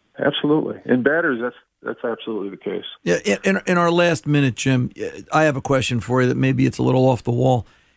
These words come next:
Speaker 2: Do you ever consider making an Optima battery that looks like an old battery for the guys with the hot rods?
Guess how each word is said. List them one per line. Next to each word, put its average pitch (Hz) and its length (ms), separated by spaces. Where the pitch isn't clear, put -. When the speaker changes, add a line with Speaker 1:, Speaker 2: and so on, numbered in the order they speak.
Speaker 2:
Do 175 80
you 175 120
ever 202 220
consider 170 640
making 143 680
an 131 140
Optima 135 480
battery 127 680
that - 160
looks 127 340
like 127 400
an 123 160
old 139 360
battery 135 680
for 123 100
the 143 80
guys 127 240
with - 100
the - 80
hot 113 200
rods? - 380